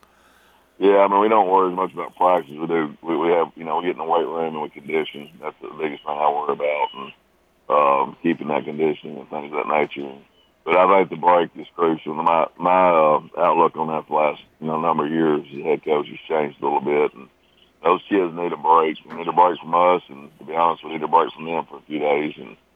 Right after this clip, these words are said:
I think it helps everybody 'cause you come back renewed and refreshed and just ready to attack the, the, uh, the end of the season. And, you know, it's obviously a crucial part of the season. It's gonna lead you into the playoffs.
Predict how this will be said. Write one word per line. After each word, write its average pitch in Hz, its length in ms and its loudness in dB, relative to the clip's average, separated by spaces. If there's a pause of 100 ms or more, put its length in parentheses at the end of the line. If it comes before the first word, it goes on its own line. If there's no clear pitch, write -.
(260)
I 87 140 4
think 87 100 0
it 82 100 0
helps 87 280 2
everybody 80 480 2
'cause 73 80 -14
you 71 180 -16
come 82 160 -4
back 80 240 2
renewed 80 320 -4
and 71 100 -14
refreshed 80 600 -2
and 69 120 -20
just 69 160 -20
ready 78 220 -2
to 69 80 -4
attack 76 400 0
the, 69 200 -6 (580)
the, 76 200 -2
uh, 67 300 0 (160)
the 80 80 -12
end 80 160 -4
of 71 60 -8
the 69 160 -8
season. 78 380 -2
And, 67 260 -16
you - 80 -20
know, 73 140 -8
it's - 120 -12
obviously 73 380 0
a 71 60 -4
crucial 78 340 0
part 78 260 0
of 69 100 -6
the - 80 -20
season. 73 220 0
It's 69 140 -20
gonna 73 160 -6
lead 76 100 -2
you 71 80 -8
into 71 140 -10
the - 60 -20
playoffs. 73 520 2